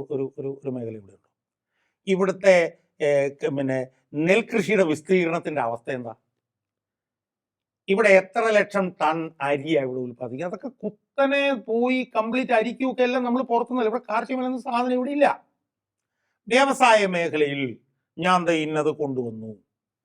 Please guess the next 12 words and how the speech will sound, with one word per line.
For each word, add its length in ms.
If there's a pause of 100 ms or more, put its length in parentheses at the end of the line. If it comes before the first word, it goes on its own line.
(500)
എന്തെങ്കിലും 320
പറയാനുണ്ടോ? 460 (1120)
ഇത് 260
പിണറായി 480
തന്നെ 140
പറയട്ടെ. 380 (480)
ഈ 100
കുറെ 240
കള്ളക്കണക്കുകളും 720
കുറെ 120
കൊട്ടത്താപ്പ് 500
കണക്കുകളും 340